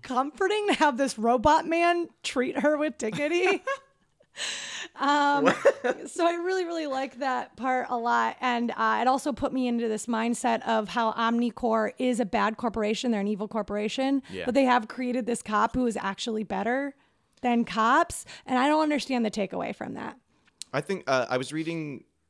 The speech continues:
Speaker 2: uh, you know, that doesn't really apply, but M-, Miguel Ferrer, who plays the guy who creates RoboCop, he was just like,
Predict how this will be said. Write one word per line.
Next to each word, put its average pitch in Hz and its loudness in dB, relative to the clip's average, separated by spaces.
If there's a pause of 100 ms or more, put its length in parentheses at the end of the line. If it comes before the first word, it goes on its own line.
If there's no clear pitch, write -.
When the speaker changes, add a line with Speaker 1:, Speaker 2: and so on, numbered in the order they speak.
(140)
Speaker 2:
uh, 101 -10 (460)
you 120 -8
know, 113 -6
that 120 -6
doesn't 110 -8
really 101 -8
apply, 98 -8
but 120 -8
M-, 117 -4
Miguel 117 -2
Ferrer, 113 -4
who 107 -8
plays 104 -6
the - -12
guy 98 -6
who 101 -10
creates 120 -4
RoboCop, 98 -8
he 113 -10
was 101 -8
just - -8
like, 95 -8